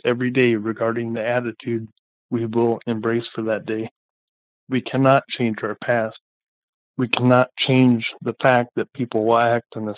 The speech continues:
certain way. We cannot change the inevitable. The only thing we can do is play the one string we have, and that is our attitude. I am convinced that life is ten percent what happens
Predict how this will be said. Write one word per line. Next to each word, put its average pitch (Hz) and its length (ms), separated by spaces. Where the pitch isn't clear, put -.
certain 110 300
way. 110 240
We 120 140
cannot 123 340
change 123 340
the 110 380
inevitable. 113 720
The 117 60
only 123 320
thing 123 200
we 117 120
can 117 180
do 120 440
is 113 260
play 117 240
the 110 140
one 120 380
string 110 460
we 110 140
have, 110 340
and 117 140
that 110 240
is 107 100
our 110 220
attitude. 113 540
I 113 100
am 110 140
convinced 127 480
that 110 180
life 117 320
is 117 100
ten 131 160
percent 123 440
what 120 160
happens 117 480